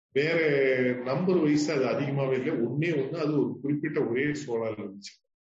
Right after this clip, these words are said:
So, இவ்வளவு ஒரு அரிதான பிளான்ட் ஒண்ணுதான் இருக்கு அப்படின்ட்டு அப்புறம் literature பார்க்கும்போது ஆயிரத்தி தொள்ளாயிரத்தி பத்தொன்பதுல, அஹ், ட்ரிவாங்கூர்ல வந்து போல்டிங்கர்னு சொல்லி ஒரு இங்கிலீஷ்காரர் அவர் report பண்ணிருக்காரு. இந்த ட்ரிவாங்கூர்ல இந்த பிளான்ட்.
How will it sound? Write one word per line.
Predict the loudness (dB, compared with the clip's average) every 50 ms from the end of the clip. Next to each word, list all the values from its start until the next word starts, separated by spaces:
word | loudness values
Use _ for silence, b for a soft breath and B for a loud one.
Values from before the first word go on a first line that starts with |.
| _ _
So, | _ -2 0 0
இவ்வளவு | 2 2 4 4 4 6 6 6
ஒரு | 6 4
அரிதான | 4 4 2 2 2 2 2 0 0 -2
பிளான்ட் | 0 0 0 0 0 -2 -2 -2
ஒண்ணுதான் | -2 -2 -2 -2 -2 -2 0 0 2 2 2 0
இருக்கு | 0 0 -2 -2 -2 -2 -2
அப்படின்ட்டு | -2 -2 -4 -4 -4 -2 -2 -2 -2 -2 -4 -12 -16 _ _ _
அப்புறம் | -8 -4 -2 0 2 4 4
literature | 4 4 2 2 0 0 0 -2 -4 -4
பார்க்கும்போது | -4 -4 -4 -2 0 2 2 2 2
ஆயிரத்தி | 0 0 0 0 0 0 2 2
தொள்ளாயிரத்தி | 2 2 2 0 -2 -6
பத்தொன்பதுல, | -8 -8 -6 -2 0 2 4 4 4 2 0 -4 -6 -8 -12 _ _ _ _ _ _ -8
அஹ், | -6 -4 -2 -2 -2 -2 -2
ட்ரிவாங்கூர்ல | 0 0 2 2 2 2 0 0 0 0 0 2 2 2 0 0
வந்து | -2 -2
போல்டிங்கர்னு | -2 -2 -2 0 0 2 2 2 2 2 2 0 0 0 0 -2 -2 -4
சொல்லி | -4 -4 -2 -2 -2 0
ஒரு | 0 2 2 0 0 -2
இங்கிலீஷ்காரர் | -2 -2 -2 -2 -2 -4 -8 -8 -8 -6 -4 -2
அவர் | -2 -2 -4 -4 -6 -8
report | -6 -4 -4 -4 -4 -6
பண்ணிருக்காரு. | -14 -18 -18 -20 -20 -20 -20 -20 -20 -20 -20 _ _ _ _ _ _ _ _
இந்த | -20 -12 -6 -4 -2
ட்ரிவாங்கூர்ல | -2 -2 -4 -4 -4 -4 -2 -4 -4 -6 -6 -6 -4
இந்த | -6 -6 -6 -6 -8
பிளான்ட். | -6 -6 -6 -6 -8 -10 -14 -18